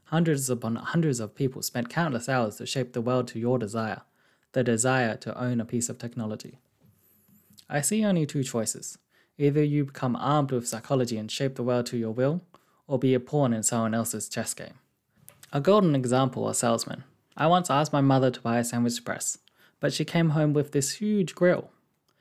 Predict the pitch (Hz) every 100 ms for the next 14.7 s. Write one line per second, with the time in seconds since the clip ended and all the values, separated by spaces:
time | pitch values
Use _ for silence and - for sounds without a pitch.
0 | _ _ _ _ - 139 175 185 165 160
1 | 147 139 151 151 151 135 120 123 120 135
2 | 131 127 127 127 - - - - 143 135
3 | 143 - 147 170 180 - 139 120 127 131
4 | 110 - 139 123 120 120 117 117 127 117
5 | 113 - 104 107 - _ _ _ - 139
6 | 175 170 180 175 165 175 - 185 170 165
7 | - 113 - - - _ _ _ _ _
8 | - 160 156 196 196 185 185 180 185 185
9 | 156 156 175 160 - - _ 123 143 131
10 | - 165 160 147 139 - 131 - 127 113
11 | 110 110 98 - _ _ _ _ _ _
12 | _ _ _ - 151 143 185 175 135 131
13 | 127 - - - 127 123 - 127 - 127
14 | - 123 120 113 - -